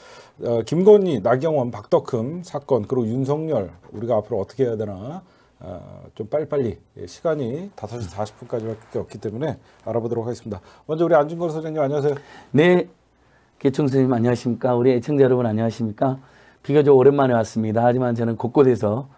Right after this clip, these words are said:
Speaker 2: 투쟁을 전개하고 있었고요.
Speaker 1: 네.
Speaker 2: 어, 이번 주에도 이제 다음 주까지 해서 박덕흠을 직무유기로 추가 고발하는 등 여러 가지 준비를 또 하고 있습니다.
Speaker 1: 네, 그래서
Speaker 2: 네.
Speaker 1: 먼저,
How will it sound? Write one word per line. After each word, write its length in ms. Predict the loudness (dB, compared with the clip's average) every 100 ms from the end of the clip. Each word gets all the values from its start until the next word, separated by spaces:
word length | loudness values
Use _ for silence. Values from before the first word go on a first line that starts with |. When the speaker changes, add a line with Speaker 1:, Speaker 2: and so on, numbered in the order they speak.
| _ _
Speaker 2:
투쟁을 320 | -2 0 0
전개하고 400 | 0 -2 0 -2
있었고요. 640 | -4 -4 -4 -4 -4 -6 -8
Speaker 1:
네. 300 | -8 -8 -8
Speaker 2:
어, 160 | -2 0
이번 240 | 4 2
주에도 520 | 4 2 4 2 0 -2 _ _ _
이제 540 | -4 -2 -2 -2 -6 -8
다음 240 | -2 -2 -2
주까지 320 | -2 -2 -2
해서 380 | -2 -4 -6 -10 _ -8
박덕흠을 800 | -8 -2 -2 -2 -2 -2 0 -4
직무유기로 640 | -4 0 2 2 2 -2
추가 260 | -2 0
고발하는 520 | 0 0 0 -2 -4 -4
등 200 | -6 -4
여러 140 | 0
가지 140 | -2 -2
준비를 320 | -4 -4 -2
또 80 | -2
하고 160 | -2
있습니다. 400 | -2 -6 -8 0
Speaker 1:
네, 180 | 0 0 -4
그래서 200 | -4 0
Speaker 2:
네. 40 |
Speaker 1:
먼저, 540 | 0 4 6 6 4